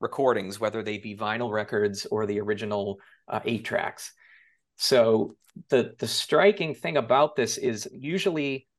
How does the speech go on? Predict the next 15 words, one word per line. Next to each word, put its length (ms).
the 60
Cambodian 760
music 340
from 200
the 100
golden 380
era 240
that 140
you're 140
gonna 160
hear 380
now 400
is 280
severely 640
bootlegged, 600